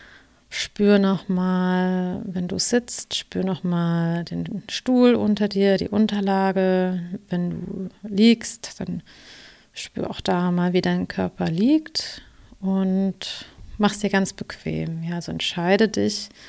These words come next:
dass du dich jetzt darauf einlässt und dass du dich da hinein entspannst,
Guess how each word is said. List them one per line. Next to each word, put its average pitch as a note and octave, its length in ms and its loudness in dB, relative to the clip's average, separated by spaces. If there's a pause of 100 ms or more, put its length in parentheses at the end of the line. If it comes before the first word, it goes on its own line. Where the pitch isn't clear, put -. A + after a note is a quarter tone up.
(1080)
dass D#3+ 200 -4
du E3+ 220 -2 (480)
dich - 180 -4
jetzt - 240 -10
darauf - 440 -12
einlässt A3 880 4
und F3 400 -6
dass - 180 -8
du E3 480 -4 (1000)
dich - 260 -6 (300)
da F3 100 -2
hinein E3+ 540 4
entspannst, D#3+ 1000 -6